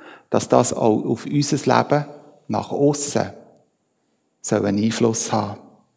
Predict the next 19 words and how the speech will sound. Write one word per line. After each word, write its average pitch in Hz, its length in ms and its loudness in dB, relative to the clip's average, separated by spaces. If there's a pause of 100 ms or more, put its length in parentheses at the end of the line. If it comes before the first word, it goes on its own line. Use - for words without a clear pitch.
(1400)
Der 127 80 2
Paulus 135 480 8
hat 135 220 6
im 120 140 4
Galater 120 500 6
fünf, - 720 2
dreizehn 139 460 4
bis - 220 0
fünfzehn 120 600 0 (1000)
Folgendes 147 800 4
zur 110 160 0
Freiheit 117 840 4
geschrieben: 110 540 0 (1120)
"Geschwister, 131 580 6 (840)
ihr 131 140 8
seid 131 580 6
zur 113 160 4
Freiheit 117 800 4
berufen. 107 760 0